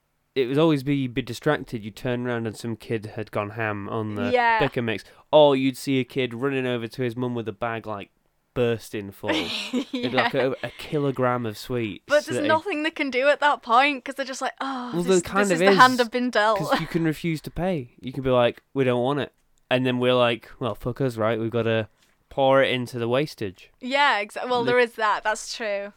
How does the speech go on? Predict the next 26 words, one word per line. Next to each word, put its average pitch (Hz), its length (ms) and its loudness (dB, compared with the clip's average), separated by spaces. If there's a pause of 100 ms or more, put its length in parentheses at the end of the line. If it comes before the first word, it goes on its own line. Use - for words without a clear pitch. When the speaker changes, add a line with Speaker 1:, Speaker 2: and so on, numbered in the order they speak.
(160)
Speaker 2:
But 233 300 -4
in 247 80 -6
terms 269 380 -2
of, 233 160 -8
you 247 80 -10
know, 220 160 -4
just 226 180 -12
like, 214 140 -8
"Oh, 311 140 4
we'll 285 160 -4
put - 180 -6
some 240 240 -10
back," 247 340 -4
you - 80 -20
can't 202 300 -8
do 208 200 -6
that, 190 260 -4
Speaker 1:
Can't 117 100 -4
do - 100 -6
Speaker 2:
'cause 101 80 -6
Speaker 1:
that, 101 140 -4
Speaker 2:
it's 92 120 -6
Speaker 1:
yeah. 101 280 -6
Speaker 2:
cross-contamination. 214 1500 -10 (720)
But 190 160 -4
yeah. 208 340 0